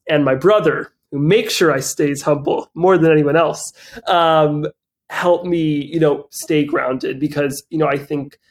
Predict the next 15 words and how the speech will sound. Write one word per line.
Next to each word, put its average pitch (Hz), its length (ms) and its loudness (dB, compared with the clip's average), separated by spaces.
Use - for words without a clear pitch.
I 151 220 2
was, 147 380 -2
you 160 60 -4
know, 135 240 -2
all 151 180 2
of 151 60 -2
a 147 60 -4
sudden 139 400 -2
flooded 151 880 0
with 135 180 -10
millions 151 840 2
of 135 80 -10
people - 520 -14
telling 147 300 0
me, 131 180 -4